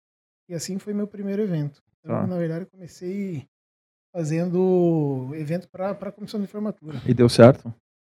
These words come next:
Speaker 1: Cara, foi, tem, tem algumas coisas na vida que tem que acontecer, né? Eu, a gente já obrigou todos os formandos a vender ingresso, então isso já dava um, um número bom.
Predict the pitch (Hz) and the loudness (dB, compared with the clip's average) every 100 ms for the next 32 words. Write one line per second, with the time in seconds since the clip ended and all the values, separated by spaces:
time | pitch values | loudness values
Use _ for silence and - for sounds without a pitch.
0 | _ _ _ _ _ _ 226 208 170 151 | _ _ _ _ _ _ -6 -2 0 -2
1 | - _ _ 175 175 196 185 180 156 139 | -8 _ _ -2 0 0 -2 0 0 -2
2 | 131 165 160 185 190 240 196 - 185 170 | -6 -12 -16 -12 -6 -4 -4 -4 -4 -2
3 | 165 156 175 - 190 185 180 202 196 - | -4 -4 -6 -10 -16 -14 -12 -12 -12 -8
4 | 165 147 165 - _ _ _ _ _ _ | -6 -4 -6 -10 _ _ _ _ _ _
5 | _ _ 190 147 147 147 147 147 139 139 | _ _ -10 -6 -4 -6 -8 -12 -14 -18
6 | 135 135 _ _ _ _ 151 165 185 165 | -20 -20 _ _ _ _ -8 0 2 2
7 | 160 160 156 151 170 165 190 185 170 139 | 2 2 4 6 4 4 2 4 4 4
8 | - - 175 160 175 160 160 151 151 156 | 0 6 8 10 10 10 8 8 8 8
9 | 165 151 156 220 160 143 151 147 156 160 | 8 6 4 4 0 0 0 0 0 0
10 | 143 156 156 143 151 165 165 170 170 151 | 2 0 0 -2 0 2 4 4 4 2
11 | 139 139 175 | 0 0 0